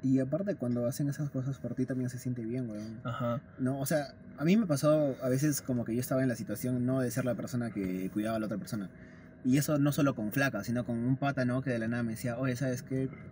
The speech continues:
Speaker 1: Este, ponte, cuando nos vamos a chupar, para mí es muy bonito", y yo no tenía esta costumbre, ¿no? Eh, mira, a mí, eh, los últimos años ya, cuando ya, ya, digamos, después del colegio, cuando salía a chupar con mis patas y todo, se me hacía muy de puta madre,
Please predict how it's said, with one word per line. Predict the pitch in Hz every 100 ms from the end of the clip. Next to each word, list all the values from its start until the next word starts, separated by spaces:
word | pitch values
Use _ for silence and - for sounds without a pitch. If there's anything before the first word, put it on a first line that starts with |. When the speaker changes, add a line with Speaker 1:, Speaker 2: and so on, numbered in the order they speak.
| - -
Speaker 1:
Este, | 117 104 - 107 104 98 - - - - - -
ponte, | 185 147
cuando | 135 139
nos | 160
vamos | 220
a | 143
chupar, | - - 139 - - - -
para | - 131
mí | 175 226
es | 185 165
muy | 160 202 208
bonito", | 143 147 139 143 311 - - - -
y | 131
yo | 156
no | 202
tenía | 147 139
esta | 135 131
costumbre, | 120 - 139 113
¿no? | 110 139 165 - - -
Eh, | 143 120 117 113 113 117
mira, | 139 135
a |
mí, | 156 214 220 - - -
eh, | 135 107 104 107 - -
los | 113 117 160
últimos | 180 143 101 123
años | 147 123 104
ya, | 107 113 143 - 135
cuando | 123 113 123
ya, |
ya, | 131 135 131 113 98
digamos, | 110 110 117 107 101
después | 98 123
del | 120 104
colegio, | 101 101 92 107 127 -
cuando | 123 120
salía | 131 143
a | 135
chupar | - 127
con | 123
mis | 113
patas | - 113 110 104
y | 101
todo, | 110 110 156 -
se | - 139
me | 143
hacía | 202
muy | 226 208 220
de |
puta | 156 170 156
madre, | 139 143 160